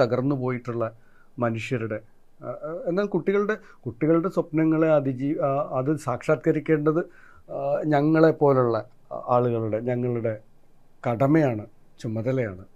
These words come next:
അത് ആക്ക-, ഇപ്പം വെള്ളാർമലയിലെ നമ്മൾ, വെള്ളാർമലയിലാണ്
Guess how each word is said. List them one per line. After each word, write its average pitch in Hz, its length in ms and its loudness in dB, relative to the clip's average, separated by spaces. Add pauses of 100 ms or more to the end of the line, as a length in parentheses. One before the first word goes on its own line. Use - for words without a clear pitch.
(120)
അത് 110 140 -14 (920)
ആക്ക-, 113 280 -12
ഇപ്പം 127 240 -2
വെള്ളാർമലയിലെ 131 680 0 (320)
നമ്മൾ, 127 160 -2 (640)
വെള്ളാർമലയിലാണ് 143 800 2